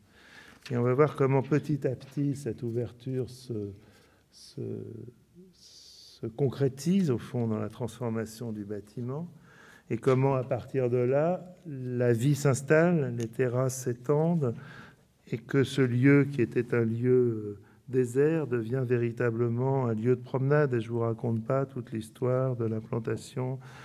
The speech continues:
des anneaux de Buren, de l'ouverture de la Biennale, et cetera. Je vous parle ici simplement de, des moyens, euh, que l'on peut prendre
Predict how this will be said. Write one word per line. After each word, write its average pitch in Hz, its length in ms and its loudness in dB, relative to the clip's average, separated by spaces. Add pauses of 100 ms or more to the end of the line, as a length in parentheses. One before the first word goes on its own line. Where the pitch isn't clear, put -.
(160)
des 117 200 -4
anneaux 123 280 -2
de 113 60 -4
Buren, 120 680 -4
de 113 80 -6
l'ouverture 117 640 -6
de 117 80 -4
la 113 160 -4
Biennale, 117 580 -4
et 110 100 -6
cetera. 131 520 -6 (420)
Je - 60 -20
vous 131 100 -4
parle 147 300 2
ici 143 320 -4
simplement 143 840 0 (140)
de, 113 880 -2 (540)
des 127 100 0
moyens, 135 800 2 (160)
euh, 117 260 -12 (380)
que - 80 -6
l'on 113 220 -4
peut 117 160 -4
prendre 147 680 -2